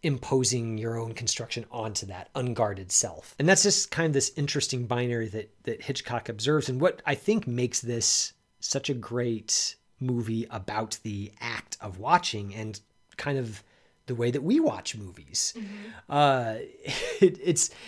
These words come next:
Speaker 1: it's, you know, it's, and it's timeless too. Listening to L B Jeffries tell, uh, his devoted, very adventurous girlfriend that she's not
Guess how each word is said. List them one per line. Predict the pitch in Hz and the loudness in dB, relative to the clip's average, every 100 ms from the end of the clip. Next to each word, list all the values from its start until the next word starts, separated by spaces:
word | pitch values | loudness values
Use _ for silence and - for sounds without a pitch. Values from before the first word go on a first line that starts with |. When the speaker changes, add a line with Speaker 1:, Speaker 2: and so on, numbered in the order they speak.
| 185 | 2
Speaker 1:
it's, | 170 - - - - | 4 6 4 -2 -8
you | 180 170 | 2 4
know, | 160 | 4
it's, | 175 - - - _ _ _ _ - | 2 2 0 -4 _ _ _ _ 0
and | 156 | 4
it's | 151 135 | 4 4
timeless | - 214 151 120 | 4 4 4 2
too. | - 180 113 104 139 139 - | 4 4 4 -2 -12 -14 -2
Listening | 139 190 208 185 | 6 8 8 4
to | - - 143 131 117 - _ _ _ - | 2 4 4 4 0 -4 _ _ _ 2
L | 165 165 | 6 6
B | 147 143 | 6 4
Jeffries | 110 131 - 139 123 110 - - - - _ | 4 2 2 0 2 0 -2 -4 -16 -20 _
tell, | - 156 151 139 127 120 107 - _ _ - | 0 4 6 6 4 2 -2 -12 _ _ -2
uh, | 135 120 113 104 101 | 2 2 0 -2 -8
his | - 147 143 123 113 - - _ 131 | -6 2 4 4 4 2 0 _ -2
devoted, | 131 120 151 156 139 135 123 - - - | -2 2 4 6 8 6 4 -4 -14 2
very | 131 202 175 | 10 12 12
adventurous | 120 151 156 139 117 | 8 6 6 4 2
girlfriend | - 135 123 139 123 117 104 | 2 0 0 -2 -2 -4 -6
that | 113 - | -6 -2
she's | - 151 131 120 110 - _ 160 | 2 2 2 2 0 -4 _ 0
not | 202 160 | 2 2